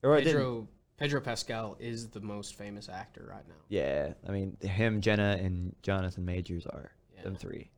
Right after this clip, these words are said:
Speaker 1: I love Pedro Pascal. Recent-, so I'm making my way through Game of Thrones, and I just got through Prince Oberyn, where, who is Pedro, who he plays. He did good in that.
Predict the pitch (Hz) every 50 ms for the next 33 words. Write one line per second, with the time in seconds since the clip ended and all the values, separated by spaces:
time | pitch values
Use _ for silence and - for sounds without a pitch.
0 | _ _ _ _ _ _ _ _ _ _ _ _ _ _ _ _ - - 160 160
1 | 127 113 - - 98 92 - 92 95 87 - - 95 92 90 - - _ _ _
2 | _ _ _ _ _ - 180 220 202 - 151 143 - 139 131 165 175 170 170 170
3 | 170 151 143 139 139 131 123 - - 123 117 107 113 117 107 104 - - 110 107
4 | 104 95 95 98 95 98 98 90 - 104 - - 104 101 - - 101 98 95 -
5 | - 98 98 - - 101 101 92 98 98 101 101 101 104 - - - _ _ _
6 | _ _ _ _ _ _ _ _ _ _ _ _ _ _ _ _ - 104 101 95
7 | 95 95 104 104 98 92 - - 98 95 98 104 101 98 - - - - _ _
8 | _ - 98 95 87 - 95 98 98 101 - - - - _ _ _ _ _ _
9 | _ _ _ _ _ _ _ _ _ _ _ _ _ - 87 95 220 104 95 101
10 | 107 107 113 120 143 170 - -